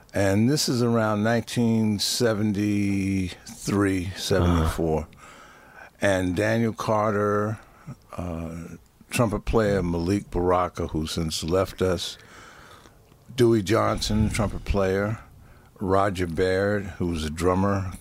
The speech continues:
Speaker 1: Canadian drummer living in, in New York at the time.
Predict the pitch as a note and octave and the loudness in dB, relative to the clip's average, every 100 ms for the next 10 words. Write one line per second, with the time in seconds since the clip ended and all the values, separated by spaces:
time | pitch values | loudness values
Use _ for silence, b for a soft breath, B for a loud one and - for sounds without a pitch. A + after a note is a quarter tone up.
0 | - - F2+ F#2 F2 E2+ D#2 E2 E2+ E2+ | -10 -2 2 2 2 0 0 0 0 0
1 | D2+ E2 D#2+ D#2 D#2 D#2 D2+ D2+ D#2 C#2+ | 0 0 0 0 0 -2 -2 0 0 -2
2 | C#2+ C#2 D2 - D#2 D#2 E2 G2 | -4 -10 -10 -4 -2 0 -2 -4